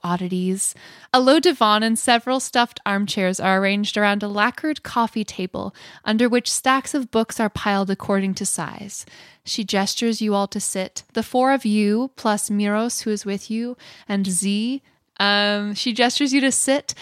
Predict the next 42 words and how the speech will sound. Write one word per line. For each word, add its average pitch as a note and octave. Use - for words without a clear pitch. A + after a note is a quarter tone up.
then B3+
rings C4+
a C#4+
small C4+
bell G#3+
attached -
to A#3+
the A3
wall G3+
by F#3+
a F#3
golden F#3
hook. -
Moments G3
later, G3+
a G3+
stable G3
boy G3
pokes -
his G#3+
head G3
into G3
the G3
stairwell, F#3+
and F#3+
to G3
him G#3
she G#3
says, G3
"A D#4+
large E4+
pot D#4
of C#4
verbena A#3
and G3
rose A3+
tea, C#4+
a -
large G#3
pot C4
of G#3+
coffee, F4+